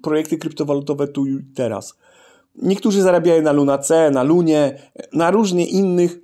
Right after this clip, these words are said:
projektach kryptowalutowych, które są pompowane, moi drodzy. Pompowane poprzez wiadomości, które pojawiają się i napędzane są przez,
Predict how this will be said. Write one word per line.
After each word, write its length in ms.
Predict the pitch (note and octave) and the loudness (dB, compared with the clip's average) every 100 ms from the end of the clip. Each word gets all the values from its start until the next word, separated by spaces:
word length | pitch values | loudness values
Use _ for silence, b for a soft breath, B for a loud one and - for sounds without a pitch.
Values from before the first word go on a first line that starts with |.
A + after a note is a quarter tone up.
| - | -14
projektach 420 | - F3 F3 F3+ F3 | -2 0 0 0 -2
kryptowalutowych, 640 | F3+ F3 E3 D#3+ F3 E3+ | -4 -2 -2 0 -2 -4
które 560 | E3+ F#3+ F#3 F3 - - - | -6 -4 0 0 0 -10 -10
są 300 | - G3+ G3 | -4 -2 0
pompowane, 800 | F#3 F3 F3+ D#3+ E3 C#3 G#2 - _ _ - | -2 -2 -2 0 2 0 -2 -8 _ _ -12
moi 200 | B2 A#2 | -8 -6
drodzy. 300 | A2+ G#2+ G#2+ | -6 -6 -8
Pompowane 600 | A2 F3+ F3 D#3 E3 E3+ | -6 -4 -4 -2 -2 -2
poprzez 340 | D#3 - D3 | -4 -6 -4
wiadomości, 560 | D3 D3 C#3+ D#3+ E3+ D3+ | -4 -2 -2 -2 -4 -6
które 200 | D3 D3 | -4 -4
pojawiają 560 | D3 C#3+ C3+ C#3+ D3+ | 0 0 0 0 0
się 200 | D3 D3+ D3 B B B B | -2 -4 -8 B B B B
i 180 | - F3 | -4 -4
napędzane 680 | - F3 F3 F3+ D#3+ E3+ E3+ | -2 -2 0 -2 0 0 0
są 180 | D#3+ E3 | -2 -4
przez, 300 | - E3 | -4 -6